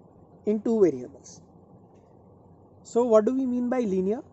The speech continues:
Linear actually means that there is something which is straight and has the similar kind of relationship between each and every points.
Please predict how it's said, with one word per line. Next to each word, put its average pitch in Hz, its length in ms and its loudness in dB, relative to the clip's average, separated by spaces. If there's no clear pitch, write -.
Linear 247 340 -2
actually 254 360 -6
means 240 260 -6
that 233 260 -6
there 202 140 2
is 214 100 -6
something 180 640 -8
which 196 200 -2
is 294 160 -6
straight - 760 -4
and 233 160 -4
has 202 260 -6
the 302 160 -4
similar 247 480 -4
kind 233 240 -4
of 233 140 -6
relationship 180 560 -6
between 214 360 -2
each 202 200 -4
and 208 140 0
every 165 160 2
points. 127 500 -12